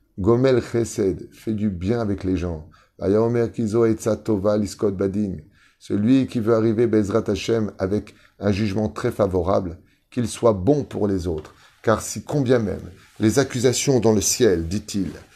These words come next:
l'accuseraient d'être condamné à mort, étant donné qu'il fait tellement de bien avec les autres,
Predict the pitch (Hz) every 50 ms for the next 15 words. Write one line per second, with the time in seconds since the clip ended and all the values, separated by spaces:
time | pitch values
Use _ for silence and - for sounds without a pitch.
0 | - - - _ _ _ - 107 127 131 - 143 139 110 110 107 117 95 80 90
1 | 82 101 101 - 110 101 - - 139 123 110 113 107 107 98 87 87 92 101 104
2 | 101 98 98 98 - _ _ _ - 110 107 - 113 104 107 110 110 104 - 110
3 | 98 - 98 95 95 - 127 120 117 110 104 98 95 92 85 82 85 107 113 101
4 | 90 92 95 - - 87 87 76 90 90 87 - -